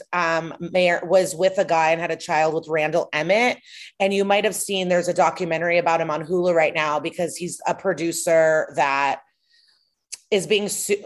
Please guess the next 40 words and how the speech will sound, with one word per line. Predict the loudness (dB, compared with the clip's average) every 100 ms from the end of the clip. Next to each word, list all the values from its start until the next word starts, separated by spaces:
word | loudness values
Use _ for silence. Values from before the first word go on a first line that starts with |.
| -8 -2
was | 2 2
a | 0
horrific | 2 4 2 0 -4
human. | -4 -4 -2 0 2 0 -2 -2
And | -2 0 0 0 0 -2
he | -4 -2 0
is | 0 -2
now, | -2 -2 0
like, | 0 -2
he | 0 2
owed | 2
money | 0 0
to | -2
fifty | -4 -8 -8
Cent. | -6 0 2 4 2 0 -6 _ _ _ _
And | -2 -2
he, | -4 -10 -6 -2 -2 0 -2 -2 0
I |
haven't | 0 0 -2
finished | -2 -4
the | -2
documentary | -2 -2 -2 -4 -4
about | -2 -2 0
him, | -2 -4 -6 0
but | 2 4 2 -2 _ _
the | -4 0
L | 4
A | 4 2
Times | 0 -2 -2
wrote | -2 -4
a |
huge | -6 -8 -4
expose | -6 -4 -4 0
on | 2 2 0
him, | -4 -4
casting | -4 -4 -4 -10
couch | -4 -2 -2
shit, | -2 0 2 2
like, | 0 -2 -16 -20 -14
s-, | -12